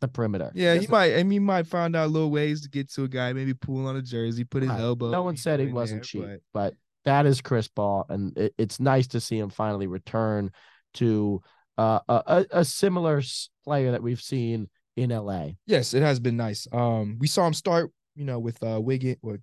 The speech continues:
Speaker 2: why did I say Wiggins first? Curry, Klay, Wiggins, uh, Looney at first. But Draymond came, has come back, and now he's coming off the bench.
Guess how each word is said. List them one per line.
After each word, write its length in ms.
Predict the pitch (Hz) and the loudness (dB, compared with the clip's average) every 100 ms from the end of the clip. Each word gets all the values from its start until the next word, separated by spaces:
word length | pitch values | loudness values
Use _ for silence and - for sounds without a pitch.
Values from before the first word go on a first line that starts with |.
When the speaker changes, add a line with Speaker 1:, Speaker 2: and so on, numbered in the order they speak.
| - | -12
Speaker 2:
why 100 | - | -6
did 60 | 110 | -4
I 40 | |
say 140 | 98 95 | -2 -2
Wiggins 280 | 101 98 95 | -2 -2 -4
first? 200 | 101 - | -6 0
Curry, 300 | 151 139 120 | 4 6 6
Klay, 300 | - 139 120 | 4 4 6
Wiggins, 500 | 120 131 120 107 101 | 6 4 2 0 -4
uh, 180 | 107 107 | -4 0
Looney 340 | 120 135 120 | 4 4 4
at 140 | 110 - | 0 0
first. 260 | 135 117 | 0 0
But 100 | - | -2
Draymond 320 | 135 160 160 156 | -2 0 0 0
came, 200 | 160 143 | -2 -2
has 180 | 151 135 | -4 -4
come 200 | 160 143 | -4 -2
back, 240 | 139 135 | -2 -2
and 80 | 131 | -4
now 140 | 127 | -4
he's 100 | 127 | -4
coming 260 | 123 139 127 | -6 -6 -4
off 140 | 123 | -6
the 80 | 120 | -6
bench. 420 | 117 113 110 - | -4 -4 -4 -8